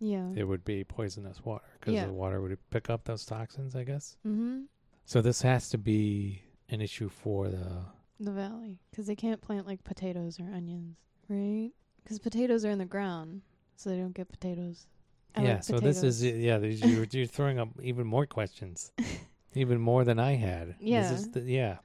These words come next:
Speaker 2: So we saw Yup-, Yupa and his horse claws drinking from the river.
Speaker 1: Yeah.
Speaker 2: Is that river, is that water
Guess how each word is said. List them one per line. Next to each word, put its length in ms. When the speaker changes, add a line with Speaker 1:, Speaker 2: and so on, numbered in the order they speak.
Speaker 2:
So 160
we 120
saw 720
Yup-, 480
Yupa 720
and 140
his 640
horse 340
claws 480
drinking 480
from 200
the 60
river. 380
Speaker 1:
Yeah. 520
Speaker 2:
Is 200
that 240
river, 640
is 140
that 200
water 260